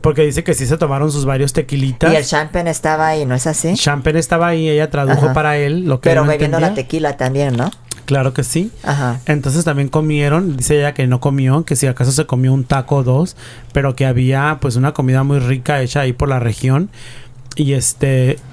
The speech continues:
Speaker 1: ah, había cosas así como langostinos, o sea, como que había un poco de todo, porque él los de-, realmente los quería agasajar bien.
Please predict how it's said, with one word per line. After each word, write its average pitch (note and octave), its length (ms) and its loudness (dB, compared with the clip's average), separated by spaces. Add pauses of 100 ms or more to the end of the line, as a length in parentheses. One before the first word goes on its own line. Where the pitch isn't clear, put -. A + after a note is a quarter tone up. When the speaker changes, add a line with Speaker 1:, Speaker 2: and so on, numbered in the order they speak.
(120)
Speaker 1:
ah, B2+ 380 2
había C3 380 2
cosas C#3+ 340 0
así C3 200 0
como D3 200 0
langostinos, C3+ 960 2
o B2+ 40 2
sea, C3 180 0
como D3+ 200 0
que B2+ 100 -4
había B2+ 200 2
un C3+ 120 0
poco D3+ 300 2
de C#3 80 2
todo, C3+ 480 0 (360)
porque C#3+ 260 0
él C3+ 60 0
los D#3 100 2
de-, D#3 160 2
realmente C#3 420 0
los D#3 160 0
quería B2+ 220 2
agasajar B2 500 0
bien. C#3 300 -2